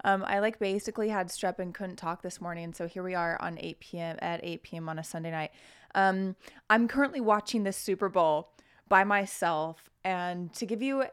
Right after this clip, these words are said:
uh, to paint the picture here, I don't know why I'm screaming at my T V, but I am, and I have so much energy doing it, and I'm completely alone. <laughs> But I can't help but scream at the T V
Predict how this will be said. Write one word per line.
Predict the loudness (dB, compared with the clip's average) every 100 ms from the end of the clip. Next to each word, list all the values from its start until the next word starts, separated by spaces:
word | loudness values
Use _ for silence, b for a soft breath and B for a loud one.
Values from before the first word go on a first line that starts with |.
| -2
uh, | -2 -2
to | -6
paint | -4 -4 -4
the | -4
picture | -4 -4 -6 -6
here, | -4 -4 -4 -6 b b b b b _ _ -2
I | 2 2 2 2 0 4
don't | 4 4
know | 2 4
why | 6 4 2
I'm | -4
screaming | -8 -6 -6 -4 -4
at | -2
my | -2
T | -4 -6 -8
V, | -6 -6 -4 -6 -10 _
but | 2 6
I | 6 4 0
am, | 0 0
and | 0
I | 0
have | -2 -2
so | 2 6
much | 6 4
energy | 0 0 -2
doing | -2 -2 -2
it, | -2 -2
and | -2
I'm | -2
completely | -4 -4 -4 -2
alone. | -2 0 0 0 0 2
<laughs> | 8 6 6 -6 B -6 2
But | 6
I | 6
can't | 6 4 4 6
help | 6 8
but | 4 0
scream | -2 4 6
at | 4 2
the |
T | -2 -2 2
V | 4 4 4 -2